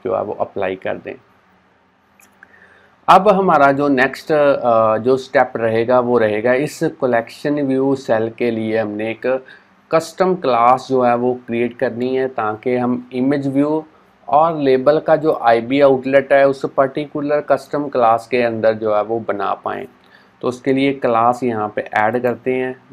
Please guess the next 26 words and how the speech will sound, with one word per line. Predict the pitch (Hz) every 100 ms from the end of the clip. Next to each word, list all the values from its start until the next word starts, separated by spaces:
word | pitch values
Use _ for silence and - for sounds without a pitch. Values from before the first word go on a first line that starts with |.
| 107
New | 107 113 135 135 - -
file, | 101 104 120 127 - _ _ _ _ _ _ _ _ _ _ _ _ _ _
Cocoa | - 123 123 127 127
Touch | 123 123
class, | - 127 120 123 123 _ _ _ _ _ _ -
next | 107 113 117 -
पे | 139
click | 135 131 127
करेंगे। | 127 120 123 127
अब | - 135
आपने | 135 127 - 143
जो | 143
super | 143 139 123 165
class | 160 170 156 151 151
use | 131 131 127
करनी | 123 117 117
है | 123
वो | 123 123
करनी | 123 110 107 113
है | 123 123
यूआई | 110 110 113 113 113 117 127 127
collection | 117 107 110 - 127 117
व्यू | 110 113 131
shall | - 120 113
class, | 113 110 98 98 - _ _ _ _ _ _ -
और | 131